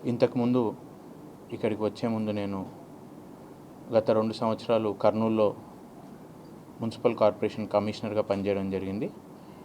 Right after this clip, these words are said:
అంతకుముందు కందుకూరులో సబ్ కలెక్టర్గా, ఈస్ట్ గోదావరిలో హౌసింగ్ జాయింట్ కలెక్టర్గా పనిచేయడం జరిగింది.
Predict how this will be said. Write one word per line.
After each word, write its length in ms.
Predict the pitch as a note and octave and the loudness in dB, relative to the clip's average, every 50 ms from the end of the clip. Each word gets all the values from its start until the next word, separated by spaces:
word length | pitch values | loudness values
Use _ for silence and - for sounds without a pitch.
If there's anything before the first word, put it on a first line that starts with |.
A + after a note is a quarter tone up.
| - - - | -12 -6 -4
అంతకుముందు 720 | A2 A2 - A2 - A2+ A2 A2 A2 A2+ A2 G#2 G2 - - - - - - - - - - - - - - | -2 0 0 0 0 0 -2 -2 0 0 0 -2 -2 -4 -8 -14 -18 -20 -20 -20 -20 -20 -20 -20 -18 -4 0
కందుకూరులో 480 | A#2 A2 A2+ A2+ G#2+ - A#2 A2+ A2+ A2+ | 2 2 2 2 0 0 0 2 2 2
సబ్ 280 | A2 - G2 F#2 - - | 2 2 0 0 2 2
కలెక్టర్గా, 480 | A2 G#2+ G2+ - G#2 G2 F#2+ G#2+ G#2+ - - - - - - - - - | 2 2 4 0 -2 -2 0 0 -2 -2 -6 -12 -18 -18 -20 -18 -8 -2
ఈస్ట్ 280 | A#2+ A#2 A2 - - A#2 | 0 0 0 0 0 2
గోదావరిలో 580 | A2 G2+ G#2+ G#2 G2+ G2+ G#2+ G#2+ G#2 G2+ - - - - - - - - | 2 4 6 4 4 4 2 2 2 2 0 -2 -8 -16 -18 -16 -2 2
హౌసింగ్ 360 | A#2+ A2 A2 - B2 A#2 G#2+ G2+ | 2 2 2 2 0 -2 0 2
జాయింట్ 300 | G#2 G2 G2 G2+ - - | 0 0 0 -2 -2 -2
కలెక్టర్గా 560 | G2 G2+ F#2+ - - G2 A2 A2+ G#2 - - - - - - A2 | -2 -2 -2 -4 -4 -2 0 0 0 -2 -6 -12 -18 -8 -4 -4
పనిచేయడం 440 | G#2 G#2+ G2 G2 G2 F#2+ F#2 F#2+ | -2 0 0 0 0 0 -2 -4
జరిగింది. 400 | F#2+ F#2 F#2 F#2 F#2 G2 A#2 E3 | -6 -6 -6 -6 -6 -6 -6 -6